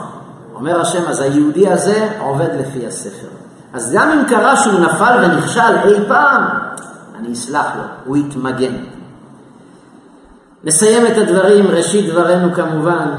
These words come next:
זה השיעור האחרון לשנה הזאת, כן? בעזרת השם יבוא עוד שנים רבות, שנזכה ללמוד יחד מתורתו של צדיק. אבל בראש ובראשונה,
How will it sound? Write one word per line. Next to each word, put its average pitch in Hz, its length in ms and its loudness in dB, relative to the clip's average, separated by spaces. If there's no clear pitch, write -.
זה 135 140 -8
השיעור 156 440 0
האחרון 139 500 2
לשנה 131 440 0
הזאת, 139 280 2
כן? 143 280 -4
בעזרת - 260 -10
השם 143 280 -6
יבוא 135 240 -2
עוד - 120 -2
שנים 139 320 -4
רבות, 143 460 -2
שנזכה 113 440 -10
ללמוד 143 360 0
יחד 156 400 0
מתורתו 139 500 -2
של 135 240 -4
צדיק. 147 440 -2
אבל 127 120 -4
בראש 175 340 0
ובראשונה, 160 680 0